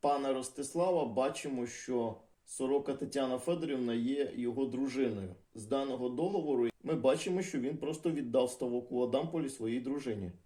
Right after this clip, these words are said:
Такі договори було укладено в зазначений період з Баллою Василем Миколайовичем. З реєстру бачимо, що Балла Віра Васильівна є співзасновником Старосинявської ро У Т М Р,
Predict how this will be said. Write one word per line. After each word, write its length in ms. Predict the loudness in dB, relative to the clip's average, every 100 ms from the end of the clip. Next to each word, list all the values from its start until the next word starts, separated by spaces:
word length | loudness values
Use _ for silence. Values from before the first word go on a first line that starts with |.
| _
Такі 260 | -6 0 4
договори 480 | 10 10 12 10 10
було 260 | 8 8
укладено 600 | 8 10 10 10 8 6
в 40 | 6
зазначений 680 | 4 4 6 6 4 0
період 600 | 4 6 6 6 4 2 -2
з 320 | -2 6 6
Баллою 800 | 8 10 12 12 8 4 2 0
Василем 560 | 2 2 4 4 6 4
Миколайовичем. 920 | 4 4 4 6 8 8 6 2 -2 -12 -12
З 140 | -6 2
реєстру 440 | 6 6 8 6
бачимо, 540 | 8 8 8 8 6 6
що 240 | 4 4
Балла 520 | 8 10 12 12 10
Віра 360 | 10 8 10 10
Васильівна 1120 | 10 6 6 2 4 6 6 4 2 2 2 -4
є 260 | -8 4 4
співзасновником 1200 | 6 4 4 4 4 6 8 8 4 6 6 6 2 -10
Старосинявської 1120 | -2 6 6 6 4 6 6 4 0 4 6 8
ро 240 | 8 8
У 240 | 6 4
Т 200 | 2 8
М 120 | 8 10
Р, 420 | 8 8 6